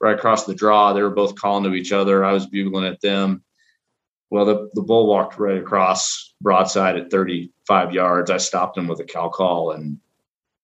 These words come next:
by the time he turned his head, the arrow was already on its way. And, uh, he, it, it, it hit right in the sweet spot,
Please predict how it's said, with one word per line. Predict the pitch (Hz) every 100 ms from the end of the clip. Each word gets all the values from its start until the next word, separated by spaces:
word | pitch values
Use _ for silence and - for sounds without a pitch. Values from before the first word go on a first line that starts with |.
| _ 98
by | 95 92
the | 90
time | - 110 101 98
he | 95 90 87 - _ -
turned | - 110 92
his | 82
head, | 101 92 87
the | 87
arrow | 90 87
was | 85
already | 90 85 85
on | 82
its | 80 -
way. | 85 80 76 _ _ _ _ _ _ _ -
And, | 95 92 90 92
uh, | 90 87 87 87
he, | 110 110 101 - _ _ _ _ _
it, | 101 98 98 104
it, | 104 98 - _ _ -
it | 110 104
hit | 107 98
right | 104
in | 95
the |
sweet | 92 - 98
spot, | 98 101 98 95 92